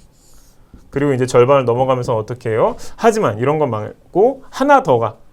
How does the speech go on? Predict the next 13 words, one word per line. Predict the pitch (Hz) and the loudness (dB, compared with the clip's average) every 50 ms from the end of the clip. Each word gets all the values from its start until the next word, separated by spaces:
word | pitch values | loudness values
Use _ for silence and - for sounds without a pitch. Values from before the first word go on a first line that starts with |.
| _ _ _ | _ _ _
아, | - 104 107 107 107 | -8 -4 -4 -4 -4
저는 | - - 113 113 117 | -4 -6 -6 -6 -6
있음으로써 | 120 120 - 160 135 120 113 110 104 - 190 220 269 294 285 - - - - - - - - - - _ _ _ | -8 -8 -8 -6 -6 -4 -4 -6 -4 0 2 2 2 2 0 -6 -20 -20 -20 -20 -20 -20 -20 -20 -20 _ _ _
궁극적 | - - 160 175 196 185 180 | -4 -2 0 2 2 2 2
포부로까지 | 240 247 247 240 226 - 175 143 120 | 2 2 2 0 -2 0 -2 -2 -2
직접 | - - 110 - 123 110 - - | -4 -10 -10 -10 -10 -10 -10 -8
달성할 | - 117 110 - 151 147 143 135 | -6 -4 -4 -4 -4 -4 -4 -4
수 | 131 123 | -6 -6
있는 | 113 110 123 | -10 -10 -10
형태를 | 120 117 - - 107 - _ _ _ _ - - - - - 156 190 220 233 233 - - | -10 -10 -12 -14 -16 -16 _ _ _ _ -20 -20 -16 -8 -4 -2 -2 -2 -2 -6 -14 -18
가지고 | - - 139 143 202 208 175 | -12 -8 -6 -4 -2 0 -2
있다. | 123 - - 104 113 135 135 - - | -2 -2 -4 -4 -4 -4 -6 -8 -12
역량으로서. | 107 107 110 107 101 101 107 117 110 - - 127 120 | -10 -8 -8 -8 -8 -10 -12 -16 -16 -14 -12 -12 -12